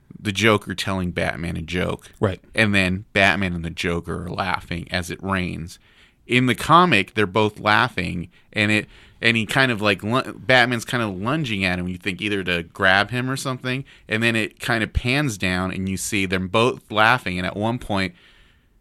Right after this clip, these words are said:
Speaker 1: Joker's laughing stops, Batman's keeps going, and then the last two panels are black, where it's left up to, like, maybe Batman captured him, and that shut him up, and Batman was just laughing to torture him, or the popular interpretation is that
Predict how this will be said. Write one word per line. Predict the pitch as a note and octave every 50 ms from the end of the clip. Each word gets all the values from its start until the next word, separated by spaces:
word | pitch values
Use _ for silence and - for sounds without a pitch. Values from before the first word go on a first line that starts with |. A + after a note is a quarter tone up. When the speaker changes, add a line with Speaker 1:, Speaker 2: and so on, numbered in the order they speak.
| _ _ _ _ _ _ _
Speaker 1:
Joker's | - - C#3 C#3 D3+ E3+ - D3 B2 G#2+ F#2+ G2+
laughing | G#2 G2 G2+ G2+ - G2 F2+
stops, | F2 - - A#2+ A2 G#2 G2 F2 - - - _
Batman's | - A2+ B2+ B2+ F2 A#2 A2+ G#2 G2+ G2+ -
keeps | - - A2+ F#2 - -
going, | - A2 A2 G#2+ G#2 G2 F#2
and | G2+
then | G#2+ G#2
the | G2+ G2+
last | G2 G2+ G2+ G2+ G2+ - -
two | - G#2+ F#2
panels | - - G2+ F#2+ F#2 F2+ F2 F2
are | F2 E2
black, | F2 F#2+ G2 G2 F2+ D#2+ - - - - _ _ _ _ _ -
where | - G#2+ A2
it's | A2 - - - -
left | B2 B2 B2 - -
up | A#2+ G#2+ -
to, | - A2+
like, | G#2+ G2 F2+
maybe | F#2+ G2+ G#2+ A2 G2+ G#2 G2+ G2 F#2 - _ _
Batman | - G2+ F#2+ D#2+ D#2 F#2 F2+ E2+ E2+
captured | - - G#2+ G#2+ - - - A#2+ A2 G#2
him, | G#2 F#2+ F#2
and | F2+ F#2 F#2+
that | F2 D2+
shut | - - - A2+ G2 F#2+
him | F2+ F2+ F#2+
up, | F#2+ F#2+ - -
and | F2 F2 E2+
Batman | G2 F#2 E2+ - F#2 F2+ F2 E2+
was | F2 E2+ -
just | - - -
laughing | F2 F2 E2+ F2 - F#2+
to | E2+ E2+
torture | - - C3 B2+ B2 B2 - G2 F2+
him, | E2+ F2 F#2 - - - - - - _ -
or | - B2 A#2+
the | G#2+ G#2+ G2+
popular | - - - C#3 D#3 E3 E3 - B2 A2+ A2+ G#2+
interpretation | G#2+ G2 - - G2+ F2 - F2 F2 - - F2+ F2+ E2+ - F2+ F2+ F2
is | F2 E2+
that | F2 F2 E2+ -